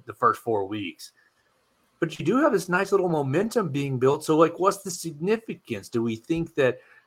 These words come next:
Flus is in a win, win and he comes back against Green Bay, lose and he's gone scenario this week? Like, what, what, where are we with, with Poles and his decision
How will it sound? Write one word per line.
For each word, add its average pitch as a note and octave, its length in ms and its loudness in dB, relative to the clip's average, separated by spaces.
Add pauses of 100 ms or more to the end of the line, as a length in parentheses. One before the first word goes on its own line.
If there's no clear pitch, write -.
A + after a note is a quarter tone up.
(460)
Flus E3 380 6
is C#3 160 2
in D3 160 4
a A2+ 220 6 (220)
win, C#3+ 480 2 (500)
win D3 380 4
and D#3 120 6
he C#3+ 60 -2
comes D#3 260 -2
back D3+ 300 4
against D3 320 -2
Green D3+ 240 0
Bay, F3+ 340 6
lose C#3+ 340 6
and D#3 120 4
he's C#3 160 -2
gone E3 400 6
scenario F#3+ 600 2
this B3 220 -2
week? A3 380 -4
Like, B2 340 0 (460)
what, G#3+ 560 2
what, G3 200 6
where A#3 240 8
are B3 280 8
we G3 180 0
with, D3+ 300 2
with C3 180 -2
Poles G#3 440 6
and F#3 100 8
his F#3+ 120 -2
decision E3 560 0